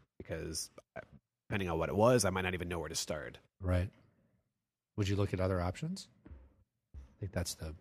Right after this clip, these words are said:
Speaker 1: If I knew the only local option was rated low,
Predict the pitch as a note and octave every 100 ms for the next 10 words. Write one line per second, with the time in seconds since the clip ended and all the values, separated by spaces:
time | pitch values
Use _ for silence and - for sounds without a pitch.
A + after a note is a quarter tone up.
0 | - A2 D3+ E3 A#2+ A2 A#2+ D3+ E3 B2+
1 | A#2+ A#2 A#2+ B2+ G#2 G2+ - G#2+ G#2 -
2 | B2+ A2+ F#2 F2+ E2+ E2+ G2 F#2+ F#2 F2+
3 | A2 B2+